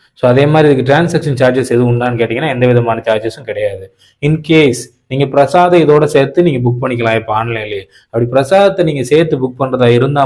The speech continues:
மட்டும் பத்து ரூபா எக்ஸ்ட்ரா வந்து இன்டர்நெட் சார்ஜஸ் அப்படின்னு சொல்லி கலெக்ட் பண்ணுவாங்க. So இந்த பத்து ரூபாயை நீங்க பிரசாதத்துக்கான அமௌண்ட் பே பண்ணும்போது உங்களோட அக்கௌண்ட்ல இருந்து எடுத்துருவாங்க இப்ப. அது மட்டும் இல்லாம குறிப்பா இன்னொரு முக்கியமான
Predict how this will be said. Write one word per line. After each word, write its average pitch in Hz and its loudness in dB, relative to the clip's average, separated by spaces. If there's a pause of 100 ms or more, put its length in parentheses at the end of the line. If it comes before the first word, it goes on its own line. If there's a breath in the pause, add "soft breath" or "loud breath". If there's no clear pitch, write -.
மட்டும் 123 -4
பத்து 127 -4
ரூபா 131 2 (220)
எக்ஸ்ட்ரா 139 -2
வந்து 160 -2
இன்டர்நெட் 147 -2
சார்ஜஸ் 120 -2
அப்படின்னு 113 -6
சொல்லி 156 -4
கலெக்ட் 113 -4
பண்ணுவாங்க. 107 -12 (440 loud breath)
So 170 2
இந்த 190 0
பத்து 131 -2
ரூபாயை 123 2 (720 loud breath)
நீங்க 143 -2
பிரசாதத்துக்கான 147 2
அமௌண்ட் 135 -2
பே 127 0 (120)
பண்ணும்போது 117 -6
உங்களோட 123 -4
அக்கௌண்ட்ல 113 -4
இருந்து 104 -6
எடுத்துருவாங்க 92 -14 (120)
இப்ப. 92 -20 (500 soft breath)
அது 143 2
மட்டும் 185 2
இல்லாம 160 2 (100)
குறிப்பா 170 4
இன்னொரு 151 2
முக்கியமான 147 -2